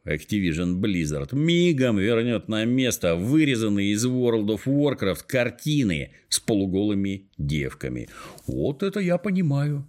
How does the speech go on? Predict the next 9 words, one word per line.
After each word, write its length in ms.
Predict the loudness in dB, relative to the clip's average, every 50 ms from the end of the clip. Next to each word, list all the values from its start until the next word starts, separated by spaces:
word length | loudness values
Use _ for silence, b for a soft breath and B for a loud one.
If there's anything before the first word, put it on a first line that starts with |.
| -10 -6
Деловой 640 | -4 0 2 2 4 4 2 2 4 2 2 2
подход. 540 | 0 0 0 -2 -2 -2 -2 -2 -2 -2 -2
Вот 400 | 0 2 2 4 4 2 2 0
кого 400 | 0 2 2 4 4 4 4 4
надо 380 | 4 2 2 2 2 2 2 2
было 480 | 2 2 2 2 2 4 4 2 2
директором 800 | 2 2 2 2 2 4 2 2 0 0 -2 -2 0 0 0 0 0
по 180 | 0 0 0
разнообразию 1080 | 2 2 2 0 0 -2 -2 -2 -2 -2 0 2 2 4 4 2 2 2 2 0 0 -2